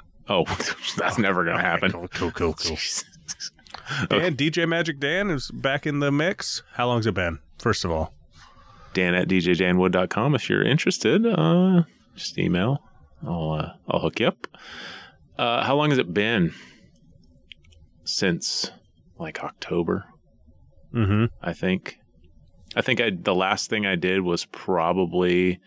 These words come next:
Speaker 1: a barn party in October.
Speaker 2: Okay.
Speaker 1: And I put everything away for the winter.
Speaker 2: Was it dusty when you got it out?
Speaker 1: It, it, yes, 'cause it's in the garage.
Speaker 2: Uh-huh.
Speaker 1: So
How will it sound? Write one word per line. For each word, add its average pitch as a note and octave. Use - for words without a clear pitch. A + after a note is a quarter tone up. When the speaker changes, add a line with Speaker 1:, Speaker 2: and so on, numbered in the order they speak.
Speaker 1:
a F2
barn E2
party -
in D#2+
October. D#2
Speaker 2:
Okay. F#2
Speaker 1:
And D#2+
I C#2
put -
everything F2+
away F2
for E2+
the E2
winter. F2
Speaker 2:
Was G2+
it F#2+
dusty F#2
when G2+
you G2+
got G2+
it G#2+
out? A2+
Speaker 1:
It, -
it, D#2+
yes, E2
'cause F2+
it's F2+
in G2
the E2+
garage. E2
Speaker 2:
Uh-huh. G#2
Speaker 1:
So D#2+